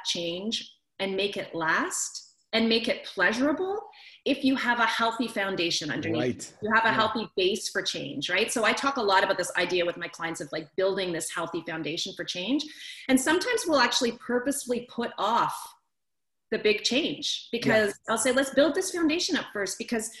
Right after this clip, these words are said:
Speaker 1: you know, maybe it's, it might be around this, it might be around meditation and, and tools to manage stress. If they don't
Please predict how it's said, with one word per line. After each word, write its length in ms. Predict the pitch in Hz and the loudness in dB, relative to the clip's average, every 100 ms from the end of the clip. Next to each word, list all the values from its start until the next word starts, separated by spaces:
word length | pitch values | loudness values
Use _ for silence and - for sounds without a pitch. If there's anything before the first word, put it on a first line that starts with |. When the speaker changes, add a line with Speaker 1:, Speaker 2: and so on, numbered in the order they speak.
| - - | -20 0
Speaker 1:
you 80 | 277 | 2
know, 140 | 208 | 2
maybe 260 | 202 175 160 | 2 -2 0
it's, 300 | 208 - - - | -2 -2 -8 -6
it 140 | 190 | 0
might 160 | 196 202 | 2 2
be 180 | 202 180 | 4 4
around 300 | 180 180 151 | 4 2 2
this, 240 | 180 - | -2 -2
it 20 | |
might 140 | 185 185 | -4 -2
be 60 | |
around 180 | 190 175 | 0 0
meditation 500 | 170 175 180 180 208 | 0 0 0 0 0
and, 180 | 175 160 | -2 -2
and 180 | 180 165 | -4 -6
tools 520 | - - 190 185 180 - | -6 -2 0 0 -2 -6
to 100 | 190 | -6
manage 340 | 170 170 170 160 | -4 -2 -2 -2
stress. 400 | - 151 214 - | -2 0 -2 -4
If 120 | - | -2
they 80 | 185 | -2
don't 180 | 202 | -2